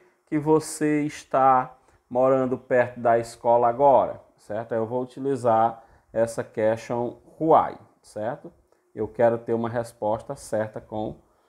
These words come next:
com razão. E how, é, quando eu for utilizar, é,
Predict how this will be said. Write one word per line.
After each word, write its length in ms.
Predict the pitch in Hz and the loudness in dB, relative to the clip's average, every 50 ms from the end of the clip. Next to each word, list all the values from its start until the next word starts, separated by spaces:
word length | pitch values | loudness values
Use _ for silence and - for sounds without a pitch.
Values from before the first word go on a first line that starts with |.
| _ _ _ _ _ _ | _ _ _ _ _ _
com 400 | - 113 110 113 123 131 143 139 - | -2 0 2 2 2 0 -2 -4 -8
razão. 500 | - 127 139 139 143 127 120 101 - - - _ _ _ _ _ _ _ _ _ _ _ _ _ _ _ _ | -4 -2 -2 -2 -2 -2 -6 -8 -8 -8 -16 _ _ _ _ _ _ _ _ _ _ _ _ _ _ _ _
E 160 | 127 143 170 | -2 -2 -2
how, 720 | 156 - 170 165 170 170 180 185 214 240 285 349 - - _ _ _ _ _ _ _ _ _ _ | 0 2 4 6 6 8 6 6 4 2 -2 -6 -12 -16 _ _ _ _ _ _ _ _ _ _
é, 240 | - 101 104 107 98 | -12 -8 -8 -8 -8
quando 320 | - - - 131 139 135 | -8 -8 -6 -6 -4 -2
eu 100 | 139 135 | -2 -4
for 260 | 135 - - 131 127 | -4 -4 -2 -2 -2
utilizar, 920 | 127 123 - - 123 120 123 123 120 110 117 113 107 107 101 95 92 - _ _ _ _ _ _ _ _ _ | -2 -4 -6 -12 -8 -6 -4 -4 -4 0 2 4 4 4 2 0 -2 -10 _ _ _ _ _ _ _ _ _
é, 320 | 107 101 107 113 120 - | -6 -4 -2 -2 -4 -6